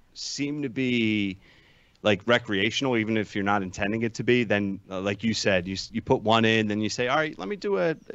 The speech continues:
a two-leg, uh, player prop parlay. Let me submit another prop. Let me see." And then all of a sudden, you're, you're setting yourself up for disaster. But in the N B A, I think there's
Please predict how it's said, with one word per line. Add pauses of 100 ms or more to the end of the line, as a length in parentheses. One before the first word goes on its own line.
(140)
a
two-leg,
uh,
player
prop
parlay.
Let
me
submit
another
prop.
Let
me
see." (400)
And
then
all
of
a
sudden,
you're,
you're
setting
yourself
up
for
disaster. (540)
But
in
the
N
B
A,
I
think
there's